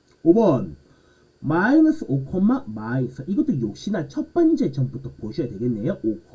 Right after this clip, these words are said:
삼에서 보시면 되겠습니다. 오가 마 오, 삼이 마 삼, X의 값이 마이너스 X, Y 값이 마이너스 Y로 이동한 거 보면 이거는, 아하, 원점으로 대칭 이동한 거구나.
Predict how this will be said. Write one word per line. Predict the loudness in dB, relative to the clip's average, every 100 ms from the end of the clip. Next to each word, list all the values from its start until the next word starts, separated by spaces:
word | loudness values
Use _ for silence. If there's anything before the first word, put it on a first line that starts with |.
| -6 -6
삼에서 | -10 -8 -6 -4 -4 -6 -12 -12
보시면 | -8 -6 -8
되겠습니다. | -10 -18 -16 -16 -16 -20 _ _ -4
오가 | -2 0 -2 -4 _ _
마 | -14 -14 -10
오, | -8 -8 -10 _ _ _
삼이 | 2 6 6 6 -4 _ -10
마 | -10
삼, | -8 -10 -12 -16 _ _
X의 | -2 -2 -2 -4
값이 | -4 -12 -4 2 2 2 -8 -12
마이너스 | -8 -4 -4 -6 -16
X, | -20 _ _ _ _ _
Y | -6 -4 -4
값이 | -6 -14 -8 0 2 2 -6 -16
마이너스 | -12 -8 -8 -8 -12
Y로 | -6 -6 -6
이동한 | -8 -8 -8 -6 -4
거 | -2
보면 | -2 -2
이거는, | 0 2 2 2 -8 _ _ _
아하, | -20 -12 -8 -4 -4 -2 -4 -6 -18 -18 -10
원점으로 | -8 -4 -4 -2 0 0 0 -2
대칭 | -4 -10 -12 -4 -4 -4 -8
이동한 | -14 -14 -8 -4
거구나. | -2 -2 -2 -4